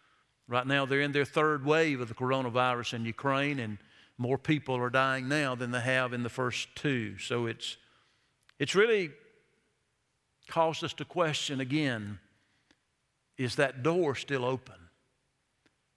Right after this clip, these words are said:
And I just want you to know, I don't know that yet. It seems that it's too much. It seems that we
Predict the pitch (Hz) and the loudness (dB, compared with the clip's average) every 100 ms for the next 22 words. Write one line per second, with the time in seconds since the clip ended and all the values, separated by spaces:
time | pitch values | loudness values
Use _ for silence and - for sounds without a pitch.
0 | _ _ _ _ 120 123 170 190 160 151 | _ _ _ _ 0 2 2 -2 -2 -2
1 | 147 123 135 175 160 135 123 - _ _ | -2 0 2 2 2 -2 -4 -10 _ _
2 | _ - 107 156 196 160 156 180 165 104 | _ -8 -2 0 0 -2 -2 -2 -2 -8
3 | 87 _ 113 113 104 - 117 107 - _ | -12 _ -4 -4 -4 -12 -12 -12 -12 _
4 | - - _ _ _ _ _ _ _ _ | -20 -20 _ _ _ _ _ _ _ _
5 | _ _ _ _ _ _ _ 139 135 - | _ _ _ _ _ _ _ -4 -2 0
6 | 180 190 165 143 139 113 135 123 - - | 2 2 2 0 -2 0 0 0 -10 -20
7 | _ _ _ _ - 131 - 139 123 113 | _ _ _ _ -6 -6 -2 -2 0 -4
8 | - - - - 131 127 - 175 175 156 | -6 -10 -12 -8 -8 -6 0 0 2 0
9 | 123 131 120 - - _ _ _ - 135 | 2 0 0 -12 -20 _ _ _ -2 2
10 | 135 131 110 | 2 0 -4